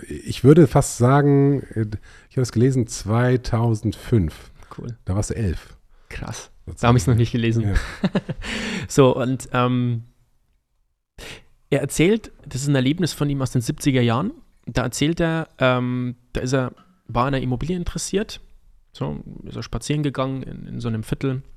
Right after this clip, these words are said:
Speaker 2: ich glaub, irgendwo in, in, wo war das? Irgendwo in Kalifornien, keine Ahnung. Und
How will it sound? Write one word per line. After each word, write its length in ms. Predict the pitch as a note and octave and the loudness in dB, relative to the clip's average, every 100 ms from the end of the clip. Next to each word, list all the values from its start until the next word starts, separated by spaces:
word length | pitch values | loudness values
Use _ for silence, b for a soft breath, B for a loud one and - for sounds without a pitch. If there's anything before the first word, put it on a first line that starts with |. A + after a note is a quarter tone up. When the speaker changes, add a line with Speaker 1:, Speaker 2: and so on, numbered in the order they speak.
| - - _ _ _ _ - - | -20 -20 _ _ _ _ -16 -12
Speaker 2:
ich 140 | - | -8
glaub, 200 | - G2+ - | -6 -6 -4
irgendwo 420 | G#2+ A#2 G#2+ G#2+ | -4 -2 -4 -6
in, 340 | - G#2 G2+ | -6 -8 -8
in, 300 | - G#2 G#2 - b b - | -8 -10 -12 -14 b b -12
wo 160 | A2+ G#2 | -10 -6
war 140 | G#2 | -6
das? 240 | A2 G#2 | -6 -6
Irgendwo 180 | A2+ A2+ | -6 -4
in 80 | A2 | -6
Kalifornien, 520 | - A2 - A2 A2 - | -6 -8 -8 -8 -8 -10
keine 200 | - A2 | -8 -8
Ahnung. 280 | - A#2 B2+ B B B B B | -8 -10 -14 B B B B B
Und 300 | - A#2 - | -8 -6 -8